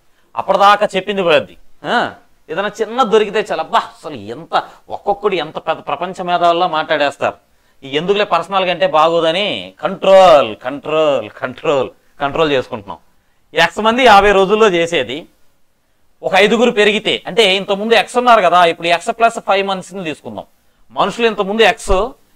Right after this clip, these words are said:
ఇప్పుడు ఎక్స్ plus five పెరిగితే పది రోజులు తక్కువ time అంటున్నాడు.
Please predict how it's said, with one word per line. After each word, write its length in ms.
ఇప్పుడు 200
ఎక్స్ 260
plus 220
five 300
పెరిగితే 440
పది 300
రోజులు 360
తక్కువ 240
time 220
అంటున్నాడు. 360